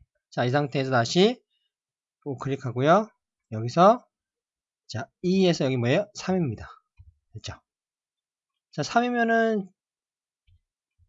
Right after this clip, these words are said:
상당히 괜찮죠? 여기서 컨트롤 R. 그래서 여기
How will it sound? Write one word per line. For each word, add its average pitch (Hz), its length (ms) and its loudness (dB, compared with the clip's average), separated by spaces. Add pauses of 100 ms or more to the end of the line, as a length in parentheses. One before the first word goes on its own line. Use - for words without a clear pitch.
(360)
상당히 175 320 -4
괜찮죠? 170 680 0
여기서 175 500 -2
컨트롤 131 360 -10 (120)
R. 147 220 2 (200)
그래서 - 640 -18
여기 131 300 -8